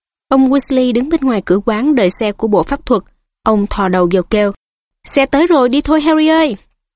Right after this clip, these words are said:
Ông Weasley hộ tống Harry băng qua cái lề đường hẹp, tiến về phía hai chiếc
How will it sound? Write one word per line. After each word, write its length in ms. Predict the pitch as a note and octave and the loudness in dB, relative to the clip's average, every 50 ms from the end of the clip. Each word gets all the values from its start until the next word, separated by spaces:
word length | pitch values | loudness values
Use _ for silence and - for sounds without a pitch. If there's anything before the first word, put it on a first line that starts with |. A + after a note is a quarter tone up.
| _ _ _ _ _ _ _ _ _ _ _ _ _ _ _ _ _ _ _ _ _ _ _ _ _ - | _ _ _ _ _ _ _ _ _ _ _ _ _ _ _ _ _ _ _ _ _ _ _ _ _ -2
Ông 160 | C#4 C#4 C4 | 0 0 2
Weasley 480 | C4 C#4+ C#4+ - - C4+ C4+ C4+ B3+ B3 | 2 2 0 0 0 0 0 0 0 0
hộ 160 | A#3 G#3+ F3+ | 0 -2 -2
tống 240 | - - G#3 A3+ D4 D#4+ | -2 -2 -2 -2 -2 -2
Harry 380 | D#4 D4 B3+ B3 B3+ B3 A#3+ A#3+ | -2 -2 -2 0 0 0 0 0
băng 300 | G#3+ A#3 A#3 A3+ A3+ A#3 | -2 -2 -2 -2 -2 -2
qua 100 | A3+ A3 | -4 -2
cái 160 | - D#4 D#4+ | -2 -2 0
lề 140 | D#4 B3+ G#3 | 0 0 2
đường 180 | G3 F#3+ F3+ G3 | 0 0 0 -2
hẹp, 200 | - G#3+ G3+ F3+ - _ _ _ _ - | -2 -2 -4 -4 -6 _ _ _ _ -2
tiến 240 | A#3 A#3+ C#4 E4 F4 | 0 2 2 2 2
về 140 | D#4+ C4 G3 | 2 2 0
phía 300 | F#3+ - - A#3 B3 D#4+ D#4+ | 0 -2 -4 -2 -2 -2 -2
hai 160 | - C4 A#3 | -2 -4 -4
chiếc 160 | - - C#4 | -4 -2 -2